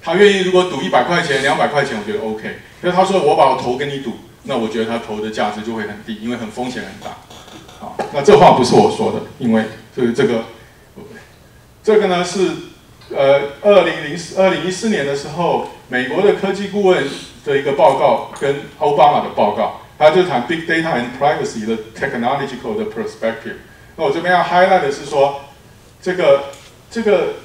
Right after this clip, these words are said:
看起来很容易 implement 哈，可是呢，increasingly easy to defeat，increasingly easy to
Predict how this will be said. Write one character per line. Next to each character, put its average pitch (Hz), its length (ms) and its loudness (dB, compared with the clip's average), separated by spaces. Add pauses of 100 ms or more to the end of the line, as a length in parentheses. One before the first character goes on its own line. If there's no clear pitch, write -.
(100)
看 254 240 2
起 175 100 0
来 139 140 6
很 123 180 -6
容 117 220 -4
易 151 200 -8
implement 123 540 -8
哈， 110 200 -10 (260)
可 139 120 -6
是 185 200 -6
呢， 139 220 -4 (380)
increasingly 151 1300 -4 (240)
easy 123 320 -8
to 113 160 -14 (100)
defeat，increasingly 135 2000 -10
easy 127 420 -12
to 113 80 -14